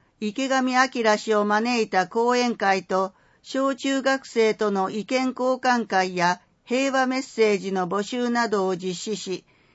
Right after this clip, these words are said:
平和の意識醸成を図る。要望等、平和関連イベント参加者の七年度目標数は、六年度実績から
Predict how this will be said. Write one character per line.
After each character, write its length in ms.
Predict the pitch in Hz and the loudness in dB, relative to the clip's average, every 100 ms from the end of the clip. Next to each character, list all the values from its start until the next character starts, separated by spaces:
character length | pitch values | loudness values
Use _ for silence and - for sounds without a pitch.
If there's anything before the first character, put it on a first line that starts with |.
| _ | _
平 300 | 247 277 269 | -2 0 4
和 160 | 254 | 4
の 240 | 247 240 - | 4 0 -2
意 160 | 226 226 | -8 -10
識 220 | - 208 | -6 -6
醸 320 | 180 208 240 | 0 2 2
成 280 | 254 240 233 | 2 2 4
を 120 | 214 | 2
図 80 | 190 190 202 | 0 0 0
る。 160 | 180 - _ _ _ _ _ _ _ _ _ _ _ _ | -2 -10 _ _ _ _ _ _ _ _ _ _ _ _
要 280 | 202 247 262 | -2 0 2
望 260 | 254 247 240 | 2 2 0
等、 420 | 254 233 165 - _ _ _ _ _ | 0 0 0 -6 _ _ _ _ _
平 300 | - 254 269 | -6 0 2
和 160 | 254 247 | 4 2
関 300 | 247 233 254 | 2 0 2
連 280 | 254 254 262 | 2 2 0
イ 60 | |
ベ 180 | 240 220 | 0 0
ン 80 | 196 | 0
ト 140 | 202 | -2
参 280 | 190 233 254 | -2 0 0
加 140 | 247 247 | 0 0
者 180 | 214 | 0
の 240 | 190 180 196 _ _ | 0 -2 -4 _ _
七 300 | 208 226 254 | -2 2 2
年 280 | 262 269 233 | 2 0 0
度 140 | 208 | 0
目 280 | 196 202 202 | 0 -2 -4
標 260 | - 254 240 | -4 -2 -2
数 160 | - | 0
は、 400 | 196 190 175 170 - _ _ _ - | -2 0 0 0 -4 _ _ _ -2
六 300 | 208 208 269 | 0 0 0
年 260 | 269 262 | 0 2
度 140 | 214 190 | 2 2
実 400 | 208 202 233 226 | 0 -2 -2 -2
績 120 | 220 | -2
か 120 | 214 | 0
ら 240 | 202 202 | 0 0